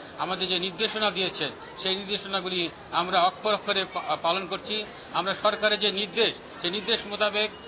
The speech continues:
জনগণের জানমাল রক্ষার জন্য যা যা করণীয়,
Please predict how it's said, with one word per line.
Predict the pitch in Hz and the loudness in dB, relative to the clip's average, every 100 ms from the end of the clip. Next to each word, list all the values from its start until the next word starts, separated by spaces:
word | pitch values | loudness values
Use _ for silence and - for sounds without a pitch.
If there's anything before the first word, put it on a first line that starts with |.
| - | -2
জনগণের | 185 208 196 202 175 | 0 2 2 0 4
জানমাল | 190 202 208 202 190 | 4 4 4 4 4
রক্ষার | 196 - 220 | 2 2 2
জন্য | 202 214 185 - - - 175 | 2 0 -2 -4 -10 -4 2
যা | 185 190 | 4 4
যা | 202 | 2
করণীয়, | - 196 202 196 | 4 2 2 0